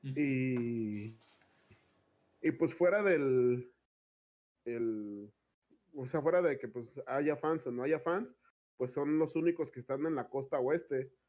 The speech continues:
Speaker 2: O sea, literal, tienen que, para a donde jueguen, tienen que cruzar básicamente todo Estados Unidos. O sea, si fueran a, ahorita tienen que ir a Green Bay, y si de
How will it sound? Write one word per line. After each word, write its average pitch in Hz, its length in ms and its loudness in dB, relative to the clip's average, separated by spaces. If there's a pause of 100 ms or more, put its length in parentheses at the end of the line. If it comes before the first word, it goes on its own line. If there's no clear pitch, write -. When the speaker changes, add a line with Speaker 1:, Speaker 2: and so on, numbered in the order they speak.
(160)
Speaker 2:
O - 40 -14
sea, 131 100 -2 (100)
literal, 127 380 -2
tienen 143 260 -4
que, 147 160 -4
para 117 300 -4
a 127 40 0
donde 131 220 0
jueguen, 156 340 0
tienen 147 220 -4
que 139 160 -6
cruzar 139 360 -2
básicamente 131 680 -6
todo 143 200 -4
Estados 135 420 -6
Unidos. 120 320 -6 (540)
O - 40 -20
sea, 147 120 2
si 127 180 -2
fueran 156 380 4
a, 131 100 4
ahorita 143 420 2
tienen 165 180 4
que 165 80 2
ir 160 60 4
a 147 40 4
Green 143 220 2
Bay, 190 320 2 (400)
y 123 380 -2
si 135 220 -4
de 127 180 -2